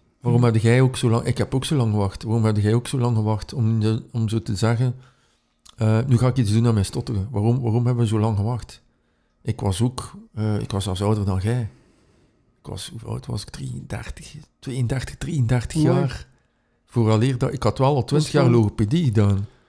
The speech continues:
Speaker 1: Van mijn vier jaar was ik begonnen, ben gestopt op mijn vierentwintigste.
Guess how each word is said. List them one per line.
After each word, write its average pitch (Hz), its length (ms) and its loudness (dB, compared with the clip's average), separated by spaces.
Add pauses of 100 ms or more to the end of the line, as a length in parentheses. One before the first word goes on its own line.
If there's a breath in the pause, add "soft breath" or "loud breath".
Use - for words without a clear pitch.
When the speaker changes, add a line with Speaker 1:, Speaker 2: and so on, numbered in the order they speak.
Speaker 1:
Van - 160 -4
mijn 107 180 4
vier 123 260 0
jaar 120 200 2
was 110 180 0
ik - 60 -14
begonnen, 120 380 0
ben 139 120 2
gestopt 131 320 -2
op 143 60 -10
mijn 143 140 -2
vierentwintigste. 131 720 -2